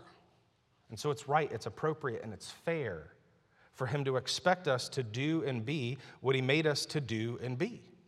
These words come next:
That's the kind of authority people saw Jesus claim to have and that they heard him speak with. They were astonished. That's not the kind of authority any ordinary man has. It's not like the authority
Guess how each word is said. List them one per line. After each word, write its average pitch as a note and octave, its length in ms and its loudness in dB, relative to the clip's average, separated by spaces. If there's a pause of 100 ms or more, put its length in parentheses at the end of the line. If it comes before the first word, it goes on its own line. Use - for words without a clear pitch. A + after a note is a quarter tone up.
(1600)
That's E3 220 8
the E3+ 80 0
kind F#3+ 220 4
of F3 80 -2
authority E3+ 340 2
people E3 300 -4
saw D#3 280 6
Jesus D3 400 -4
claim F3 480 -2
to E3+ 100 -6
have D#3 420 -4 (1000)
and A#2 100 -4
that C3+ 260 0
they C#3 140 0
heard E3+ 300 4
him C#3 200 -2
speak - 400 -8
with. - 340 -10 (580)
They A2+ 80 -2
were G2 80 -2
astonished. - 800 -10 (2250)
That's G2 200 -8
not C#3+ 160 2
the C#3 60 -6
kind C#3+ 280 2
of A#2+ 100 -4
authority B2+ 480 -2
any A#2+ 200 -4
ordinary B2 580 0
man A2+ 320 -2
has. G2 460 -2
It's F2+ 160 -10
not A2 160 0
like B2 200 2
the A2+ 120 -2
authority A2 580 -2